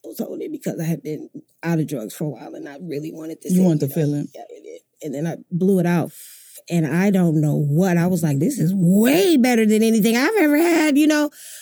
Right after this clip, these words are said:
Speaker 1: But my thought, following that thought, was I understood my mother.
Speaker 2: Mm.
Speaker 1: I understood the foster care. I understood the sexual abuse. I understood, stood the neglect. I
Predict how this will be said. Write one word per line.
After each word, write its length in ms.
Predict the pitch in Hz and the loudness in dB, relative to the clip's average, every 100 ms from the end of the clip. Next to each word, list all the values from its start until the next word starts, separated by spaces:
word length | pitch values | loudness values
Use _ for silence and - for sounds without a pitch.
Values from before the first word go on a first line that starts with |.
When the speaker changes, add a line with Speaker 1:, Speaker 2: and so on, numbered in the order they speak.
| - | -2
Speaker 1:
But 340 | 170 240 - _ - | 0 2 -2 _ 0
my 260 | 208 196 175 - | 2 2 0 -2
thought, 380 | 277 262 - - | 0 2 0 -6
following 540 | - 240 240 254 220 208 | -4 0 2 4 4 4
that 280 | 220 - | 2 -2
thought, 300 | 170 147 117 - | -2 -2 -4 -4
was 480 | 190 185 165 175 - _ _ - | 0 2 0 -2 -10 _ _ -4
I 160 | 214 214 | 0 2
understood 500 | 240 233 - 233 208 | 2 0 0 0 2
my 160 | 185 | 4
mother. 480 | 190 202 185 180 175 - _ | 4 2 2 0 -2 -8 _
Speaker 2:
Mm. 560 | 175 196 208 202 190 185 | -6 0 2 2 0 2
Speaker 1:
I 140 | 208 | 2
understood 460 | 208 202 - 214 196 | 4 2 0 0 2
the 80 | 175 | 0
foster 420 | 202 190 - 233 | 0 0 0 -4
care. 460 | - 226 226 240 - _ - | 0 0 0 -2 -6 _ -4
I 180 | 196 202 | 2 4
understood 420 | 180 180 202 185 | 2 0 0 0
the 80 | 180 | 0
sexual 440 | 196 180 - 180 | 0 -2 0 2
abuse. 540 | 165 165 226 240 233 - _ _ - | 2 4 4 2 0 -8 _ _ 0
I 180 | 208 | 2
understood, 540 | 202 185 180 175 202 - | 4 2 0 0 -4 -4
stood 340 | - 220 175 | -4 0 2
the 80 | 180 | 2
neglect. 640 | 170 160 196 220 - - - _ _ | 2 2 2 2 -2 -8 -20 _ _
I 220 | 190 208 | 0 0